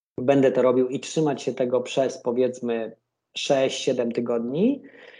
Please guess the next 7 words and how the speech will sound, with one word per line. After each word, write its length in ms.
to 160
już 140
jest 140
wyzwanie. 600
I, 680
e, 500
natomiast 640